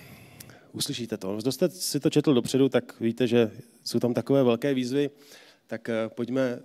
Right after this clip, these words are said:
pojďme se s tím nějak poprat a pojďme to, se do toho pustit. Odkud jsou mezi vámi boje a sváry?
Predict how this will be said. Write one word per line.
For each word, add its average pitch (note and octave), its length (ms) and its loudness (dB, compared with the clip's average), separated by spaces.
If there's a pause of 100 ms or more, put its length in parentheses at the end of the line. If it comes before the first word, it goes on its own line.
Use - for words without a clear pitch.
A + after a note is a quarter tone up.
pojďme B2 340 -2
se A#2+ 160 -6
s - 60 -8
tím C3 160 2
nějak B2+ 180 4
poprat A2+ 420 4
a A2+ 160 4 (600)
pojďme A2+ 260 0
to, A#2 360 4 (1400)
se - 140 -4
do A#2 100 0
toho A#2+ 160 0
pustit. A#2 420 -8 (3000)
Odkud B3+ 340 4
jsou A3 140 6
mezi F3+ 240 6
vámi G3 280 8
boje C#3 320 8
a D#3 80 2
sváry? E3+ 520 2